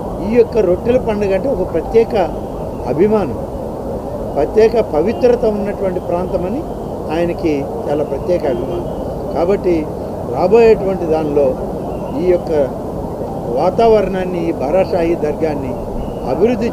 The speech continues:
చేయడంలో మరిన్ని నిధులు తీసుకొచ్చి దీన్ని ఇంకా అభివృద్ధి చేయడానికి మేము కృషి చేయడం జరుగుతుంది. ముఖ్యమంత్రి గారి రేపటి వారి వర్చువల్ స్పీచ్కి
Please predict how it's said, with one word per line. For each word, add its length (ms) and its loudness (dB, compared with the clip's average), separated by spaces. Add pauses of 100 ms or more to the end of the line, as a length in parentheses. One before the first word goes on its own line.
చేయడంలో 420 2 (580)
మరిన్ని 400 2
నిధులు 380 0 (100)
తీసుకొచ్చి 500 -2 (440)
దీన్ని 220 -2
ఇంకా 200 -4
అభివృద్ధి 400 -2 (120)
చేయడానికి 460 -2 (460)
మేము 260 -2
కృషి 300 -2
చేయడం 220 2 (100)
జరుగుతుంది. 500 -2 (420)
ముఖ్యమంత్రి 600 -2
గారి 260 2 (680)
రేపటి 460 4 (800)
వారి 340 4 (1500)
వర్చువల్ 460 4
స్పీచ్కి 600 -2